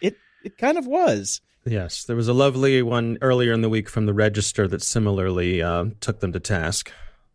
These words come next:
Speaker 1: Yeah, it says, "These exploits do not have the potential to corrupt, modify, or delete data." That's, that's good and dandy, but that's not what the flaw is. The flaw is that you can read parts of memory that you weren't spe-, supposed to be able to. It has nothing to do with corruption, modifying, or deleting data.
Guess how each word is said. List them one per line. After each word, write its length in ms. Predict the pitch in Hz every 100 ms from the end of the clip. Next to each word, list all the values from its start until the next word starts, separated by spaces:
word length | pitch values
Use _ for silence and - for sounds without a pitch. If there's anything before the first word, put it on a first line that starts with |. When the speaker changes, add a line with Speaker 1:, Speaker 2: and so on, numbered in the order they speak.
| _ _ _ -
Speaker 1:
Yeah, 340 | 131 120 110
it 160 | 113 139
says, 160 | 170 135
"These 200 | 233 254
exploits 480 | 240 - 233 226 -
do 100 | 156
not 220 | 165 202
have 220 | 185 208
the 60 | 190
potential 440 | - - 160 185
to 180 | - 135 -
corrupt, 480 | 147 123 220 -
modify, 540 | 120 147 170 180 185 180
or 100 | 143
delete 380 | 139 139 151 165
data." 360 | 151 208 165 104 _ _ _ _ _ _
That's, 260 | 233 277 196
that's 300 | 202 247 196
good 180 | 202 277
and 180 | 214 143
dandy, 340 | 170 247 220
but 240 | 147 160 - -
that's 340 | 170 185 -
not 340 | 160 156 165 -
what 280 | 139 151 -
the 80 |
flaw 460 | - - 160 151 131 -
is. 380 | 226 156 110 107
The 100 | 120
flaw 240 | 170 190
is 200 | 175 143
that 180 | 131 131
you 120 | 131
can 300 | 135 139 120
read 320 | 110 180 185 147
parts 260 | 160 156
of 120 | 135
memory 500 | 147 147 131 117 127 - _ _
that 60 | 147
you 100 | 147
weren't 160 | 131 123
spe-, 320 | - 123 -
supposed 340 | - 160 143
to 60 | 135
be 100 | 156
able 180 | 247 190
to. 220 | - 113
It 100 | 104
has 280 | 123 170 -
nothing 380 | 202 220 311 302
to 60 | 269
do 140 | 254
with 140 | 262 -
corruption, 500 | 147 147 147 175 131
modifying, 480 | 127 135 147 135
or 40 | 127
deleting 400 | 117 120 113 107
data. 360 | 131 120 92